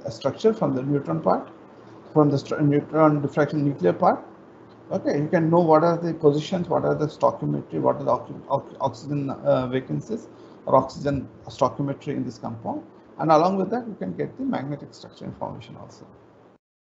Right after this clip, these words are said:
Conclusion, I can say that powder diffraction helps in understanding the structural properties of the materials,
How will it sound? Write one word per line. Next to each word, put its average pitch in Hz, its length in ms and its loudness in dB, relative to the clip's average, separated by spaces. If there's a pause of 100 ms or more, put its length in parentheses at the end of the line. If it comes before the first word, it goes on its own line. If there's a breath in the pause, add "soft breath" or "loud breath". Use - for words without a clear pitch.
(800)
Conclusion, 233 540 0
I 143 100 0
can 156 260 -2
say 175 280 0
that - 300 -2
powder 160 240 4
diffraction 170 520 -2
helps 156 380 -2
in 143 140 -2
understanding 135 520 -2
the 156 80 0
structural 151 440 0
properties 156 460 0
of 143 140 -4
the 151 60 -4
materials, 143 680 -4